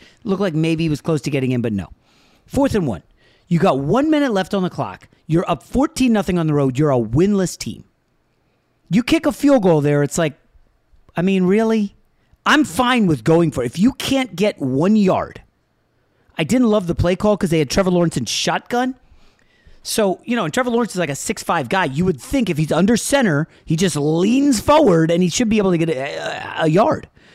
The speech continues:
But out of shotgun, he had to, he waited h-, like, a split second for the hole. It was there, but the linebacker filled it. And, I, you know, like, you run through a linebacker at Wake Forest or Syracuse,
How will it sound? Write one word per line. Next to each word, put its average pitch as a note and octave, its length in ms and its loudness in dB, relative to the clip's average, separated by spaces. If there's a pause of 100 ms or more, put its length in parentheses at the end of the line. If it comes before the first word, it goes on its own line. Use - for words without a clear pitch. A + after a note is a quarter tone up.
(340)
But G#3+ 180 0
out A3+ 140 2
of A3+ 80 0
shotgun, F#3+ 560 2 (280)
he G#3+ 240 0
had G3+ 220 0
to, F3 60 -2
he E3 120 2
waited G3+ 400 2
h-, C#3+ 80 -4 (140)
like, F3 200 -2
a D#3 80 -2
split - 340 -2
second A3+ 260 0
for G#3 60 -2
the F#3+ 100 2
hole. D#3+ 240 4
It G3+ 100 0
was G3+ 200 0
there, C4 180 6
but F3 120 0
the - 80 -2
linebacker F#3+ 480 -2
filled B3 280 0
it. E3+ 180 -2 (440)
And, G3 200 -6
I, G3 220 -6
you G#3 240 -4
know, F3 120 0
like, E3+ 300 -2 (300)
you E3+ 160 2
run G3 340 6
through A3+ 180 2
a G3+ 60 2
linebacker F#3+ 500 2
at A#2+ 200 0
Wake F3 180 0
Forest F3+ 580 0
or D3 140 0
Syracuse, D#3 720 0